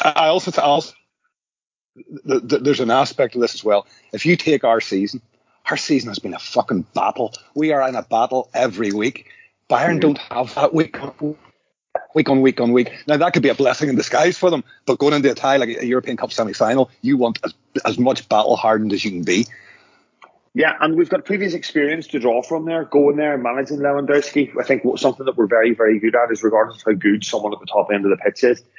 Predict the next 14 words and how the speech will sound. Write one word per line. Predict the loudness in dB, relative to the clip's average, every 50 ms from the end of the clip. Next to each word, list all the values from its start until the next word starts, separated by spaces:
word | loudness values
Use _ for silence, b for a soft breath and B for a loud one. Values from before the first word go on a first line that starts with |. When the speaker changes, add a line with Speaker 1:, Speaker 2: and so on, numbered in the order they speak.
| B B B B B B B -2
Speaker 2:
we | 0 2
don't | 2 2 2 0
even | 0 0 -2
manage | -2 -2 -4 -4 -4 -4
them. | -4 -4 -4 -2 -2
We | -2 -2
manage | 0 0 -2 -2 -4 -6 -4 -2
the, | -2 -2 0
we | -2 -2
manage | -2 -2 -2 -4 -4 -4 -2
the, | 0 2 2 2 2 0 0
the | -4 -8
supply | -10 -8 -4 -2 0 2 4 4 2 2 0
that's, | -4 -4 -6 -14 -20